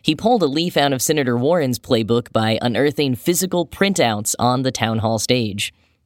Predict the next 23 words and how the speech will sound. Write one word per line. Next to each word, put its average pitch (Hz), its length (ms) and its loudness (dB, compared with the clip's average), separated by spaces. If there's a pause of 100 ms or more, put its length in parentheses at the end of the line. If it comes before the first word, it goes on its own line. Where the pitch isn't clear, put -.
(120)
Unlike 175 360 2
Warren's 151 500 0
printout 127 540 0
last 135 320 -2
week, 113 260 -2
which 110 160 -2
was 110 180 0
a 107 120 0
contract 117 580 0
she 113 220 0
drafted 107 560 -2
overnight 117 580 0
that 107 100 -2
would 107 140 -4
release 113 320 -2
individuals 110 640 -2
currently 113 400 -2
under 110 240 -2
N 110 160 -2
D 107 240 -2
A 101 40 -4
with 101 160 -8
Bloomberg, 117 500 0